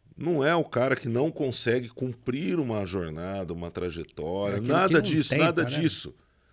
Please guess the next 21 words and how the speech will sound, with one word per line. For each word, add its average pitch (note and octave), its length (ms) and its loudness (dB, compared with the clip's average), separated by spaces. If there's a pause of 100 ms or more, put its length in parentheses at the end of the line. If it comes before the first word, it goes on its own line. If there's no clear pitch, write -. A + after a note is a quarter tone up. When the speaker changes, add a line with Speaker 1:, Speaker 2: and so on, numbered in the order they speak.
(220)
Speaker 1:
Nada D#3+ 260 2
disso, C3 220 -2
pessoal, C3+ 340 2 (120)
tira E3 400 6
isso D3+ 260 0
da B2+ 60 2
cabeça. A2+ 360 -2
Ah, D3+ 160 2
o, A2+ 160 2 (220)
o B2 100 0
número F3 300 8
um, G#3+ 380 4
o D3 180 0
vencedor, D#3+ 600 6
o - 40 -8
primeiro D3+ 320 0
do C#3 80 0
pódio D#3 440 2
é D3 60 4
o D#3 60 6
forte. C3 540 4